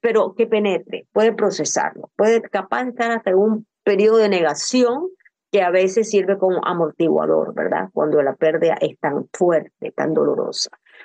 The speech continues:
Así de que es importantísimo reconocer que es único nuestro duelo,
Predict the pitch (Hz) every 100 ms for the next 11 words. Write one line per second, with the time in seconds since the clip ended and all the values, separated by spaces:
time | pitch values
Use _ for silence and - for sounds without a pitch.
0 | - 202 196 226 220 208 214 214 226 214
1 | 196 196 175 165 190 190 185 180 165 160
2 | 151 - 165 160 165 - - _ - 170
3 | 165 170 - _ _ - 254 233 180 143
4 | 135 127 143 131 143 120 120 -